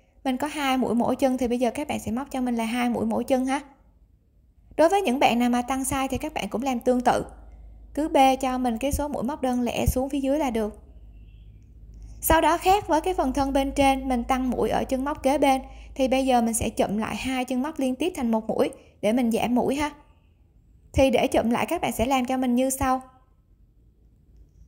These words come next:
Ta sẽ đâm kim vào đường móc bên ngoài của cái chân kế bên, là cái đường này nè, đường móc bên ngoài ha. Sau đó tiếp tục đưa kim ra phía ngoài, đâm kim vào đường móc bên ngoài của chân kế tiếp.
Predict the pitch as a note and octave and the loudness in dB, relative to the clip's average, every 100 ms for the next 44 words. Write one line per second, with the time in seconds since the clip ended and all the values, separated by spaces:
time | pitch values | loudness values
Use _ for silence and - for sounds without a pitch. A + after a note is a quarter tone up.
0 | - - - - - E4 E4 B3+ D4 D#4 | -20 -20 -20 -20 0 2 4 2 2 2
1 | D4+ D4 C#4+ B3+ B3 B3 D#4 E4 C4+ C4 | 0 0 2 4 4 2 0 0 0 0
2 | B3 A3+ A3 - A3+ C4+ C#4+ C#4 C4+ C4+ | 0 -2 -2 -4 -2 -2 -2 -2 0 0
3 | D#4 D4+ C4+ B3 - - - - - - | 2 2 2 -2 -16 -20 -20 -20 -20 -20
4 | - A#3+ A3+ C#4 C#4+ A#3+ A3+ A3 G#3+ - | -8 -4 -2 2 2 2 2 2 0 -6
5 | _ - _ _ - _ A3 A#3 D4 - | _ -20 _ _ -20 _ -6 -4 0 0
6 | C4 B3+ A#3+ A#3+ C#4+ - _ _ _ _ | 2 2 2 0 -2 -6 _ _ _ _
7 | _ _ _ _ _ _ _ _ _ _ | _ _ _ _ _ _ _ _ _ _
8 | - - D#4+ D#4 E4+ G4+ G#4 C#4 B3 C#4 | -2 2 4 4 2 0 2 0 4 4
9 | C#4 C#4+ C#4 C#4 C4+ D#4+ E4 C4 A#3+ - | 4 0 0 0 0 -4 -2 -2 -2 -2
10 | B3+ C4 C4 B3+ B3 A#3 A#3 D4 C4+ B3+ | -2 -2 -2 2 2 2 0 0 0 0
11 | B3 G#3+ - A3 C4 B3+ B3 C4+ D4+ G4 | 0 -2 -2 -2 -2 0 0 0 0 -2